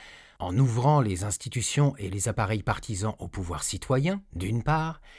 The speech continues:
et en y insérant des mécanismes de limitation du pouvoir personnel, d'autre part. En attendant, on se divertira à observer les actions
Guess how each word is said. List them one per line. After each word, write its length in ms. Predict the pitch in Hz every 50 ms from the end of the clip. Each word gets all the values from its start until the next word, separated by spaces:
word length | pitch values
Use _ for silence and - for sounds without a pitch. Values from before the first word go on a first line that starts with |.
| - - - _ _ _ _ -
et 120 | 147 151
en 120 | 151 151
y 140 | 156 151 160
insérant 760 | 190 226 247 - - - 196 185 165 135 139 139 143 175 - _ _ -
des 200 | 127 123 151 151
mécanismes 680 | 147 147 180 202 - 190 180 185 202 190 - - 151
de 100 | 131 127
limitation 840 | 135 131 135 143 165 202 208 208 196 - 170 160 147 - - 156 156
du 100 | 151 165
pouvoir 300 | 143 147 147 135 139 -
personnel, 680 | - 131 113 - - 123 107 107 107 113 117 113 110
d'autre 380 | 107 147 135 104 - - 87 78
part. 500 | - - 71 67 67 67 67 - - _ _ _ _ _ _ _ _ _ _ _ _ _ _ _ _ _
En 260 | - 85 85 73 69
attendant, 640 | 71 - - - 98 - 80 104 113 120 120 135 - _ _ _ _ _ _ _ _ _ _ _ -
on 160 | 113 123 123
se 180 | - - - 135
divertira 920 | 131 117 107 117 127 117 127 123 - - - 123 101 95 98 98 98 98 - _ _ _ _ _ _ -
à 160 | - 117 120
observer 680 | 139 139 - - - - 139 123 113 107 120 127 135
les 240 | 127 123 120 107 117
actions 440 | 113 110 - - - 117 113 113